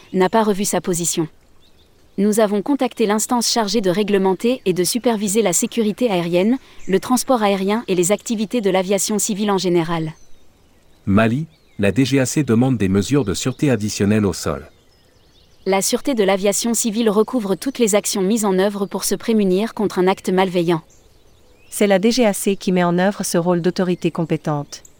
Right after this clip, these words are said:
Speaker 3: À ce titre, elle peut émettre des restrictions sur tout ou partie d'espace aérien, qui peuvent aller jusqu'à l'interdiction du survol. Les compagnies françaises et les avions immatriculés en France sont tenus de respecter ces restrictions.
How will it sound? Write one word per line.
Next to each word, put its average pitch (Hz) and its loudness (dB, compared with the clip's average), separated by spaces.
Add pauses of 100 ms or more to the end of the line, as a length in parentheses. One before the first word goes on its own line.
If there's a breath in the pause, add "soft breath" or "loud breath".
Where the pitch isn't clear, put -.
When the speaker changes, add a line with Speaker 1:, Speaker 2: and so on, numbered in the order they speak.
(200)
Speaker 3:
À 196 2
ce 190 -4
titre, - -6
elle 190 2
peut 202 0
émettre 190 0
des 160 0
restrictions 180 -4
sur - -6
tout - -4
ou 254 0
partie 196 -2
d'espace 165 -2
aérien, 160 -2 (260)
qui 214 -4
peuvent - 0
aller 196 2
jusqu'à 185 -2
l'interdiction 175 -2
du 160 -4
survol. 147 -2 (380)
Les 196 2
compagnies 262 2
françaises 180 0
et 185 2
les 175 2
avions 202 0
immatriculés 185 0
en 151 -2
France 196 -2
sont 190 -2
tenus 220 2
de 196 2
respecter 175 -2
ces 170 -2
restrictions. 160 -4